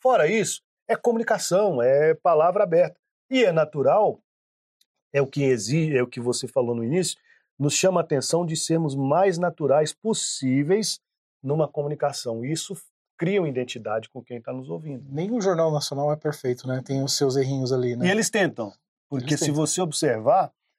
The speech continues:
Speaker 1: o Jornal Nacional de anos atrás, ele foi vindo, foi tentando ser mais, eh,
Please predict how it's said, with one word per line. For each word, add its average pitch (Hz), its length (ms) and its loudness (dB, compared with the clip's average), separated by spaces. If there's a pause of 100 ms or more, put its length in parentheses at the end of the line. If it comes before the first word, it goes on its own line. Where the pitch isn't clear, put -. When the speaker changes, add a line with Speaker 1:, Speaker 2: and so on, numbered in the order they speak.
(220)
Speaker 1:
o 123 60 -10
Jornal 131 340 2
Nacional 120 440 0
de 117 160 -6
anos 143 460 2
atrás, 156 600 -2 (400)
ele 127 180 -2
foi 139 280 0
vindo, 151 600 2
foi - 200 -10
tentando 123 440 -4
ser - 180 -4
mais, 117 460 0 (400)
eh, 107 180 2